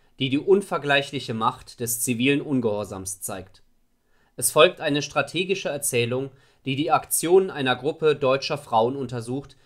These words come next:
die Mitte neunzehnhundertdreiundvierzig in offener Opposition zu Hitler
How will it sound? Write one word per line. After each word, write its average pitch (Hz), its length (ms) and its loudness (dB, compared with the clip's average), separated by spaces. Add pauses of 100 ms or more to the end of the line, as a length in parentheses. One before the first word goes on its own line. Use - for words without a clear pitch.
(260)
die 127 100 2
Mitte 170 280 4
neunzehnhundertdreiundvierzig 131 1600 -2 (220)
in 135 200 2
offener 165 480 -2
Opposition 135 680 0
zu 135 160 -6
Hitler 131 540 -2